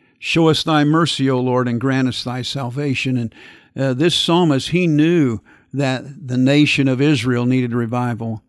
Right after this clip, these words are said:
And I know that the nation of America needs revival.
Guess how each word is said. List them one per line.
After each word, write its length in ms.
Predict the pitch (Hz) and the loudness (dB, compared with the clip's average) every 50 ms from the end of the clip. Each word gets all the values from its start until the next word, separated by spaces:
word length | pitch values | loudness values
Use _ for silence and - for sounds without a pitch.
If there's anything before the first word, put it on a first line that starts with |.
| _ _ _ - _ _ _ _ - | _ _ _ -20 _ _ _ _ -4
And 140 | 131 139 135 | -2 0 2
I 160 | 135 151 175 | 2 2 2
know 240 | 170 156 143 143 135 | 2 2 2 2 0
that 220 | 139 139 127 - | 0 -2 -2 0
the 60 | 139 | 0
nation 440 | 131 127 131 135 139 127 - - 135 | 2 2 2 2 2 0 0 -2 -2
of 100 | 131 123 | 0 0
America 480 | 135 131 131 131 131 143 143 135 131 120 | 2 2 2 2 2 0 0 -2 -4 -4
needs 300 | 117 117 117 113 104 123 | -4 -4 -4 -4 -4 -6
revival. 680 | 123 113 110 120 113 113 113 107 104 110 113 - | -6 -6 -4 -4 -4 -6 -6 -6 -8 -10 -12 -12